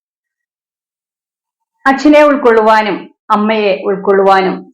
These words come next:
സഹോദരീ സഹോദരന്മാരെ ഉൾക്കൊള്ളുവാനും നമ്മുടെ കുട്ടികൾക്ക് സാധിക്കുന്നില്ല. എന്തിന്, നമ്മുടെ ഇന്നത്തെ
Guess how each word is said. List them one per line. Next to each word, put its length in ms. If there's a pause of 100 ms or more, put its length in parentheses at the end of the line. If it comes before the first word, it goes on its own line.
സഹോദരീ 680
സഹോദരന്മാരെ 1040
ഉൾക്കൊള്ളുവാനും 840
നമ്മുടെ 240
കുട്ടികൾക്ക് 680
സാധിക്കുന്നില്ല. 800 (500)
എന്തിന്, 520
നമ്മുടെ 240
ഇന്നത്തെ 420